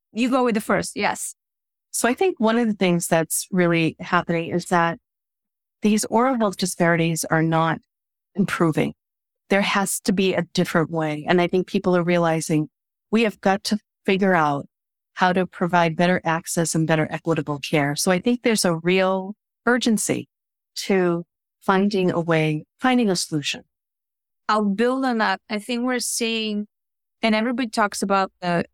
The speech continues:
Speaker 1: empowered patient. I think over the years, there has been this proportionate or information dissymmetry between the patient and the care team, the surgeon, the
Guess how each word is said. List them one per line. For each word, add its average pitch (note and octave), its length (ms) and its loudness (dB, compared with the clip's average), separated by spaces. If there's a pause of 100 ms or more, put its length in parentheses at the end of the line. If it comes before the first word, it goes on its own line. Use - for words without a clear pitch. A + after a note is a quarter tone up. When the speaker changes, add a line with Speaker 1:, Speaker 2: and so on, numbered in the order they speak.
Speaker 1:
empowered F#3+ 800 0
patient. G3+ 720 -2 (480)
I G3+ 80 2
think G#3+ 500 0 (260)
over G3+ 300 2
the G3+ 300 0
years, G#3 540 2
there G3+ 200 2
has G3 320 0
been G3 340 -4
this F#3 500 -2
proportionate G3+ 840 0
or F#3+ 140 2
information G3 920 0
dissymmetry G3+ 640 0
between F3+ 360 0
the F3 80 0
patient G3 640 0 (100)
and F3 360 0
the F#3+ 80 -6
care E3+ 300 0
team, A#3+ 320 0 (580)
the F3 280 2
surgeon, G3 640 -2
the - 80 -10